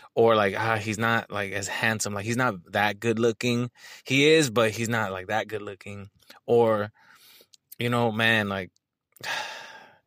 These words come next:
like, he just, like, he's not that well off in his, in his life, you know? He doesn't,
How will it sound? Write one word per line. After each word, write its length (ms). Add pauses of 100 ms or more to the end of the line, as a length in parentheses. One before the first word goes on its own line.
(1300)
like, 140
he 120
just, 300
like, 160
he's 200
not 260
that 200
well 240
off 260
in 120
his, 240 (480)
in 100
his 160
life, 300
you 80
know? 100
He 120
doesn't, 340